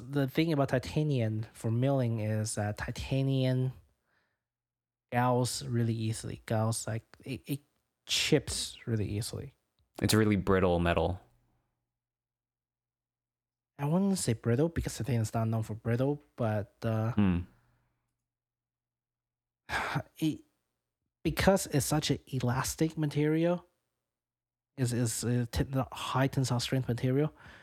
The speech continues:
Speaker 1: When you want to meld some part of it, it will actually try to flex and take other
Speaker 2: Oh, I
Speaker 1: parts
Speaker 2: see.
Speaker 1: of the metal with it.
Speaker 2: Oh, I see what you're saying.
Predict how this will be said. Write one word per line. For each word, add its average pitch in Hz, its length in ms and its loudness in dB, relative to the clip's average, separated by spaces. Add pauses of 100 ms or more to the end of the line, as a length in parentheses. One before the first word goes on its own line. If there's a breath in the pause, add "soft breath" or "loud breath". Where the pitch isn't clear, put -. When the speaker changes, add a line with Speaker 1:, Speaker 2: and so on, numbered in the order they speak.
(360 loud breath)
Speaker 1:
When 123 140 2
you 135 180 4
want 139 400 2 (180)
to 120 240 2
meld 135 720 2 (140)
some 135 400 0
part 147 320 2
of 165 100 2
it, 185 240 2
it 127 240 -2
will 127 280 2
actually 123 840 0
try - 160 0
to 123 120 0
flex - 680 -2
and 113 240 -2
take - 460 -6 (1300)
other 123 160 4
Speaker 2:
Oh, 110 60 4
I 101 160 8
Speaker 1:
parts 92 240 6
Speaker 2:
see. 90 160 4
Speaker 1:
of 82 80 2
the 104 120 0
metal 110 380 0
with 73 160 -6
it. 50 100 -14 (840)
Speaker 2:
Oh, 95 220 6
I 87 120 4
see 87 200 2
what 82 100 0
you're 82 80 -4
saying. 80 320 -2